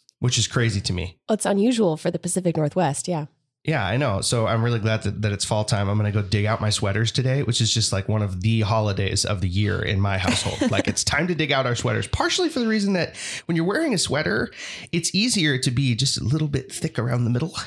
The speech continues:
Speaker 1: And sweaters, <laughs> sweaters make me feel like no one can see that I'm a little thick around the middle. And, uh, it's really wonderful. Anyway, welcome to my life.
Speaker 2: <laughs>
Speaker 1: And welcome
Speaker 2: This
Speaker 1: back
Speaker 2: has
Speaker 1: to
Speaker 2: been
Speaker 1: another
Speaker 2: ted Talks with
Speaker 1: discussion.
Speaker 2: Ian. <laughs>
Speaker 1: This has been ted Talks about fall weather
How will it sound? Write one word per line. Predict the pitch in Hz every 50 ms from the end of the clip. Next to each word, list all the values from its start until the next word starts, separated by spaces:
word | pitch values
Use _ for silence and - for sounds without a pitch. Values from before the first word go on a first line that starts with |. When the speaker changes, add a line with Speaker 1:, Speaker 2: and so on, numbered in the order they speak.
| - - -
Speaker 1:
And | 285 330 277 240 208 208 208 - - - -
sweaters, | - - - 147 135 147 147 107
<laughs> | - - - - - - - - - - -
sweaters | - - - - 190 175 - 135 135 - -
make | - 170 156
me | - 139 127
feel | 127 139 135 131
like | 127 117 120
no | 120 123 117
one | 120 120 123 113
can | 117 107 104
see | 104 - 185 190 131 123 113 - - - - 226 -
that | 311 277 110
I'm | 113 - -
a | 120
little | 123 139 143 143
thick | - - 220 -
around | 180 160 147 151 160
the | 160
middle. | 190 277 262 131 110 - -
And, | - 117 117
uh, | 113 110 110 107 95
it's | 85 107 104 - -
really | - 110 107 113 143
wonderful. | 151 151 147 147 - 160 147 147 143 -
Anyway, | 120 110 101 92 90 - - -
welcome | - 131 156 - 262 262
to | -
my | 190 175
life. | 170 131 101 127 185 - - - -
Speaker 2:
<laughs> | 359 311 240 - 254 - - - - 226 - - - 220 -
Speaker 1:
And | 185 190 190 -
welcome | 147 139 - - - - - -
Speaker 2:
This | 403 480 -
Speaker 1:
back | -
Speaker 2:
has | 339 330 320 311
Speaker 1:
to | 285 -
Speaker 2:
been | 254 214 180 165
Speaker 1:
another | 170 170 180
Speaker 2:
ted | 208 233 226 -
Talks | - 196 190 - -
with | 254 -
Speaker 1:
discussion. | 233 190 165 156 - 294 - - - - -
Speaker 2:
Ian. | - -
<laughs> | 131
Speaker 1:
This | 139 180 254
has | 190 190
been | 165 196 196 185
ted | 190 185 170 143
Talks | 147 135 131 127 120
about | - 117 120 110 110 -
fall | - - 143 151 156 156
weather | 143 131 131 127 131 131